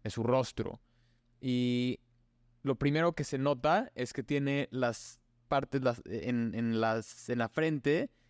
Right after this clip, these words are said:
tiene ya arrugas. Esas arrugas que se hacen como que las líneas verti-, es horizontales. Este, puta, no me vayan a,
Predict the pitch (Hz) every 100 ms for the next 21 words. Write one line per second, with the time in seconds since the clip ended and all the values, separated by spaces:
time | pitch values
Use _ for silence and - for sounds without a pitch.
0 | _ - 139 143 135 135 156 139 - -
1 | - - - 135 151 131 135 139 - 131
2 | 123 139 127 113 - 104 104 104 117 123
3 | 131 123 - - 117 113 - 104 - 120
4 | 120 - - 123 117 107 101 120 127 151
5 | 320 330 - _ _ _ _ _ _ -
6 | 110 104 - 113 101 - 101 107 120 123
7 | 117 107 95 90